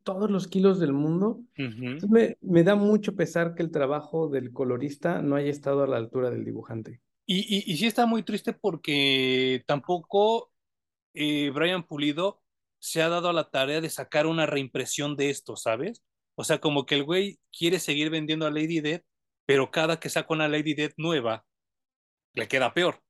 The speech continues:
Speaker 2: Y entonces sí es así de, "Híjole, pues es que no, nada te costaría regresar a este desmadre y reimprimirla con una digitalización, con una restauración de,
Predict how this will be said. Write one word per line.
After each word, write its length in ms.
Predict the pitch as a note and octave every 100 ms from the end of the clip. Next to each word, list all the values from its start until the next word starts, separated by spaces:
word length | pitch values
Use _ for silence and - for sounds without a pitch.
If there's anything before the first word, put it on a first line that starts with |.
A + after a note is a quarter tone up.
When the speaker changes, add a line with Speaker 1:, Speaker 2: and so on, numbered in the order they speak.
| _ _ _ _ _ _
Speaker 2:
Y 100 | C#3
entonces 400 | C3+ D#3 D#3+ F3
sí 100 | E3+
es 80 | D#3
así 220 | D3 D#3+
de, 100 | D3+
"Híjole, 560 | D3+ F3+ - E3 C3+ B2+
pues 200 | - D#3
es 60 |
que 140 | E3+ G3+
no, 260 | F#3 F3+
nada 240 | F#3 F#3 F3+
te 120 | E3
costaría 480 | D3 B2 C3+ C3+ D3+
regresar 480 | D#3 C3+ B2 D3 C#3+
a 20 |
este 220 | - D3+
desmadre 600 | D#3 E3 D#3+ C3+ C#3+ C#3 _ _ _
y 180 | C3+ A2
reimprimirla 800 | A#2+ A2 B2 C3 D3 C#3 C#3 -
con 220 | A2+ A2+
una 440 | B2 C3 B2+ B2
digitalización, 1080 | A#2 A2 A#2 A#2 A2 A#2+ - C#3 C3+ C#3 C#3
con 160 | B2 B2
una 220 | B2+ B2
restauración 760 | A2+ - A#2 A2+ A2 - B2
de, 240 | B2 A2+